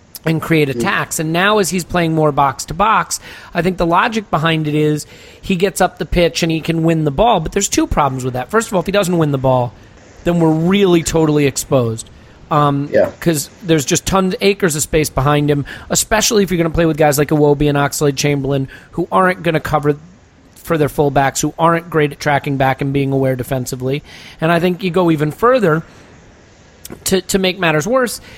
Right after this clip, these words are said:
Speaker 1: is if he does win the ball back, and we've seen this in previous games already this season, it can lead to really good goal opportunities. There was one I can't quite remember where he, he, he pressed, he won the ball, it fell to Iwobi, Iwobi played a through
Speaker 2: Hmm.
Speaker 1: ball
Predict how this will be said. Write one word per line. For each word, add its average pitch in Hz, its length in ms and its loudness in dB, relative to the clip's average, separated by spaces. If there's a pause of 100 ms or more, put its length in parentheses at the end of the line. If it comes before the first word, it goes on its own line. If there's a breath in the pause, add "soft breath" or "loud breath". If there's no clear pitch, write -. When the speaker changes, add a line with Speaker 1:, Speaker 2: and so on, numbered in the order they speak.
(120)
Speaker 1:
is 208 120 2
if 214 80 -2
he 233 80 -4
does 247 300 0
win 240 160 2
the 185 80 0
ball 156 220 4
back, 151 240 -2
and 175 100 -2
we've 175 140 0
seen 180 300 0
this 254 220 0
in 190 120 -6
previous 180 320 0
games 160 240 -2
already 147 240 2
this 143 160 -4
season, 240 400 -2 (500 loud breath)
it 214 160 0
can 269 360 0
lead 202 200 2
to 185 80 4
really 180 220 4
good 160 160 0
goal 190 200 4
opportunities. 151 560 -2
There 147 80 2
was 143 140 0
one 175 220 0
I 180 60 0
can't 156 260 -4
quite 156 240 -2
remember 147 320 0
where 139 160 2
he, 135 160 -2
he, 147 220 -2 (100)
he 143 160 -4
pressed, 185 440 -2
he 180 80 -2
won 147 200 0
the 135 80 0
ball, 151 300 4
it - 60 -8
fell 147 200 0
to 139 60 0
Iwobi, 139 460 2
Iwobi 139 360 0
played 131 340 -2 (600 soft breath)
a 143 60 2
through 151 400 0
Speaker 2:
Hmm. - 60 -2
Speaker 1:
ball 139 320 2